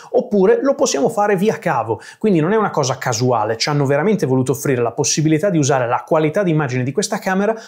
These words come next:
per fare le nostre dirette e i nostri live streaming. È tanta roba secondo me,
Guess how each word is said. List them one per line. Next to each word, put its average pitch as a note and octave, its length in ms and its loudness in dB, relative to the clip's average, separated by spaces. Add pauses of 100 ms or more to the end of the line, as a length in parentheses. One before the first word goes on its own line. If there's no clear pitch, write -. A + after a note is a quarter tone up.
per F#3 200 0
fare F#3+ 280 -2
le G3 80 2
nostre E3 300 0
dirette E3 380 0
e - 20 0
i E3 40 2
nostri C#3+ 260 0
live B2+ 180 0
streaming. A2+ 540 -4 (260)
È D#3 160 0
tanta D3+ 360 -2
roba C#3 280 2
secondo A#2 400 -2
me, A#2 180 -2